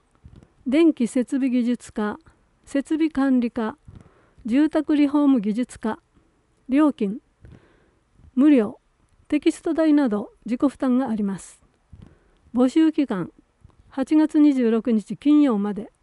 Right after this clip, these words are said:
キューアールコードが載せられています。令和四年度第二回、危険物取扱者試験、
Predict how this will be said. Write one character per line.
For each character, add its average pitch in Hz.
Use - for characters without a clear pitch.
キ 320
ュ 320
ー 330
ア 339
ー -
ル 330
コ 320
ー 285
ド 240
が 214
載 226
せ 226
ら 226
れ 214
て 220
い 220
ま 202
す。 -
令 320
和 254
四 233
年 247
度 202
第 277
二 254
回、 208
危 285
険 330
物 262
取 254
扱 285
者 269
試 -
験、 196